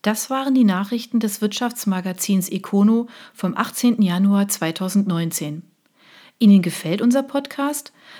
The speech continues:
Dann abonnieren Sie ihn doch ganz einfach. Sie finden uns auf Spotify, Soundcloud und vielen anderen Plattformen.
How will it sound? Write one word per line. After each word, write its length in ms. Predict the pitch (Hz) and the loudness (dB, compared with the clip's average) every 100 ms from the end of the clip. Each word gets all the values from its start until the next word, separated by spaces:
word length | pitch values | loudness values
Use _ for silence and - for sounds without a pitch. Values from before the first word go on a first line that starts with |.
| - | -2
Dann 180 | 233 254 | 2 2
abonnieren 600 | 269 277 254 247 294 262 | 2 4 6 6 6 4
Sie 100 | 220 | 4
ihn 120 | 180 | 0
doch 160 | 175 170 | -2 -4
ganz 180 | 170 160 | -6 -4
einfach. 520 | 156 160 - 160 - _ _ - | -6 -10 -10 -14 -16 _ _ -20
Sie 140 | - 202 | -2 -2
finden 340 | 196 294 302 | 0 0 2
uns 240 | 262 240 240 | 2 2 2
auf 160 | 160 | -4
Spotify, 840 | - - 220 240 247 - 214 202 202 | -4 -4 -2 -2 -4 -2 0 0 0
Soundcloud 760 | 202 220 226 247 254 202 202 | -2 0 2 2 0 0 0
und 100 | 208 | 0
vielen 300 | 202 277 254 | -2 0 0
anderen 400 | - 202 214 185 | 2 2 2 0
Plattformen. 680 | 175 170 170 - 156 156 | -4 -8 -8 -8 -8 -8